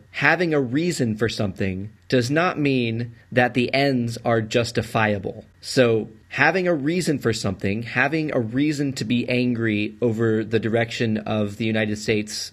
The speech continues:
for the past thirty years, that makes you have a reasonable stance. Like, there's a reason there.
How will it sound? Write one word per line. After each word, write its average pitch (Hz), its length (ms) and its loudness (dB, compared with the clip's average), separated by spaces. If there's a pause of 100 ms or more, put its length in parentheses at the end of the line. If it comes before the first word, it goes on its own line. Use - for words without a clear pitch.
for - 140 -4
the 107 80 0
past 107 320 -2
thirty 107 240 0
years, 101 680 -2 (180)
that 143 240 2
makes 151 480 0
you 120 240 2
have 104 540 -2 (120)
a 120 80 2
reasonable 107 600 0
stance. - 580 -8 (140)
Like, 117 160 -2
there's 117 200 2
a 120 60 4
reason 107 420 -2
there. - 260 -10